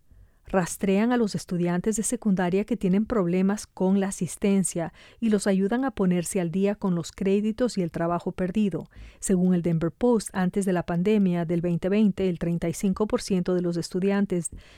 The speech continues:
de Greeley Evans faltaban el diez por ciento o más de los días escolares del año. Eso aumentó el cuarenta por ciento el siguiente año escolar.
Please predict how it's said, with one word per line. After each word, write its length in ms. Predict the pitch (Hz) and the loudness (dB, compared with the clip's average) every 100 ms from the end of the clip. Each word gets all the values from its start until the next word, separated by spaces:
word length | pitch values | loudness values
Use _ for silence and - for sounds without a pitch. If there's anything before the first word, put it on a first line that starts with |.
| - - | -20 -8
de 200 | 170 165 | -4 -2
Greeley 460 | - 208 233 196 180 | 0 2 2 0 0
Evans 460 | 202 214 175 185 - | 0 0 0 -2 -6
faltaban 760 | - 196 165 - 226 254 240 220 - - - | -4 -2 -2 -2 0 2 0 -2 -6 -20 -6
el 180 | - 175 | -2 0
diez 300 | 160 185 202 | 2 2 2
por 220 | - 277 | 0 -4
ciento 560 | - 220 180 165 170 170 - - - | 0 0 0 0 0 -2 -6 -20 -4
o 200 | 175 156 | 0 2
más 380 | 160 214 269 | 2 2 0
de 80 | - | 0
los 220 | 226 208 | 2 0
días 280 | - 180 170 | 0 0 0
escolares 500 | 165 - 165 170 175 | -2 -4 -2 -2 -2
del 140 | 180 196 | 0 0
año. 360 | 226 190 - - - | 2 2 -2 -4 2
Eso 300 | 208 - 185 | 2 4 2
aumentó 440 | 175 175 - 233 | 2 2 2 0
el 120 | - 190 | 0 -2
cuarenta 460 | 185 175 180 214 | 0 2 2 0
por 220 | 202 233 | -2 -2
ciento 500 | - - 190 165 180 - | -2 -2 0 0 -2 -2
el 140 | 185 | -2
siguiente 500 | - 185 170 180 196 | -2 -2 0 0 0
año 180 | 175 175 | 0 0
escolar. 520 | - 202 165 214 208 | -2 -2 0 0 -2